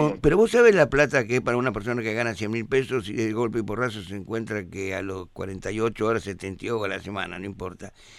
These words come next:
Speaker 2: Tie-,
Speaker 1: Exacto.
Speaker 2: tie-, tiene veintiún mil pesos en el bolsillo.
Speaker 1: Y además,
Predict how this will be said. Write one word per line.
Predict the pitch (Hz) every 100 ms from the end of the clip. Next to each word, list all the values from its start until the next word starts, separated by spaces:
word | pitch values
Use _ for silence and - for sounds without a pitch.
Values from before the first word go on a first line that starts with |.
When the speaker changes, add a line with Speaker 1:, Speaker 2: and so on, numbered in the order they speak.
| - - -
Speaker 2:
Tie-, | 117 120
Speaker 1:
Exacto. | 117 117
Speaker 2:
tie-, | 113 107
tiene | 143 139
veintiún | 123 127 101 135 131
mil | 131
pesos | 135 120 113 110
en |
el | 107 104
bolsillo. | 113 - 233 220 165 104 82 82 - _ _ _ _ _ _ - -
Speaker 1:
Y | 135
además, | 131 131 139 190 233